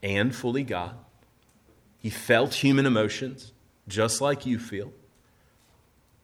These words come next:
Notice here a couple of things. Number one, when Jesus saw her weeping, and the Jews who had come with her also weeping, he was deeply moved in his spirit and greatly troubled.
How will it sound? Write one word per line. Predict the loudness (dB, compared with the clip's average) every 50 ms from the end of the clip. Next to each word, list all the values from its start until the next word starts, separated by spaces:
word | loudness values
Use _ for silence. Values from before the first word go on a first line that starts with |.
| _ _ -8
Notice | -2 2 2 4 4 4 2 4
here | 6 6 6 6
a | 4
couple | 2 0 -4 -2 0 2 2 2
of | 2 2
things. | -2 -2 -2 -2 -2 -2 0
Number | 0 2 2 2
one, | 2 2 2 2 0 0 -4 -6 -10 -12 -20 _ -20 -20 _ _ _ _ _ _
when | 6 8 8 8
Jesus | 8 6 6 6 8 8 8 8 8 8
saw | 8 10 10 8 8
her | 8 8 6 6
weeping, | 6 4 4 2 2 0 -2 -4 -4 -6 -8 -12 -18 -20 _ _ _ -20 -4 2
and | 6 8 8
the | 8 8
Jews | 6 6 6 6 8 8 8 8 8 6 4 4
who | 6 6
had | 6 6 6 2
come | -2 2 2 4 4 4 4 6
with | 6 6 6 6 4
her | 2 2 2 2
also | 2 4 6 6 6 4 4 2 2 2
weeping, | 2 0 -2 -4 -4 -6 -6 -6 -6 -8 -10 -14 -20 -20 -20 -20 -20 -20 _
he | 0 4 6 8
was | 8 8 6 6 4 -2 -4
deeply | -2 2 4 4 4 4 4 2 2 4 4 4
moved | 4 6 8 10 10 10 10 8 6 4 2
in | 2 2
his | 2 0 0
spirit | -2 -4 -2 0 2 4 4 4 2 0 -2
and | -2 -2 -2 -2 -2
greatly | -2 0 4 4 4 4 4 0 -4 -6 -6
troubled. | -6 -8 -8 -8 -8 -10 -10 -16 -20 -20 -20